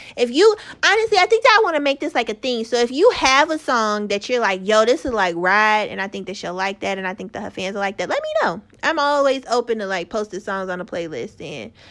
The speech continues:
allowing people to see it. So definitely, um,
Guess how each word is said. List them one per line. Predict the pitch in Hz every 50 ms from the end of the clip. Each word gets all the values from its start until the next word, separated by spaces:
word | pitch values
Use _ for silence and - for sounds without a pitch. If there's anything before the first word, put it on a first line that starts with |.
| - - -
allowing | - 202 214 208 196 196 196 196
people | 214 190 - 190
to | 170 170 190
see | - - 175 180 175 165 147
it. | - - -
So | - 202 202 196 185
definitely, | 180 180 214 220 240 233 - 240 233 226 220 202 -
um, | 208 208 202 196 190 190 185 185 196